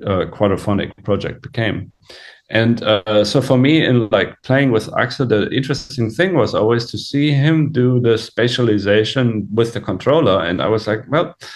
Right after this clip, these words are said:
I guess it's not gonna work for me because I really need both of my hands to produce the sound that I do." And, uh, so over time, I, I, I started to think that, uh, maybe, uh, let's say,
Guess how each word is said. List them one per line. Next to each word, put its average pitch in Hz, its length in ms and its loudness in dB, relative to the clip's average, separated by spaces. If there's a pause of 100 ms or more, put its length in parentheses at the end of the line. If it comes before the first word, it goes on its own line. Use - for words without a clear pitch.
(160)
I - 40 -8
guess 175 240 -4
it's 143 100 -4
not 180 160 0
gonna 139 160 4
work 151 200 4
for 117 120 -2
me 127 180 2
because 120 380 0
I 107 120 2
really 113 380 2
need 120 280 0
both 107 240 2
of 107 140 -6
my 98 120 -2
hands 104 460 -2
to 101 160 -2
produce 95 480 -6
the - 80 -14
sound 101 320 -2
that 87 180 -2
I - 40 -4
do." 131 340 -2
And, - 300 -10
uh, 104 140 -4
so 117 240 -4
over 104 160 -2
time, 110 300 -2
I, 104 260 -2
I, 95 180 -4 (100)
I 87 320 0
started 92 400 -4
to 101 80 -10
think 95 300 -6
that, 85 140 -4 (800)
uh, 95 380 2 (140)
maybe, 107 580 0
uh, 92 460 0 (380)
let's 98 240 -4
say, 98 420 0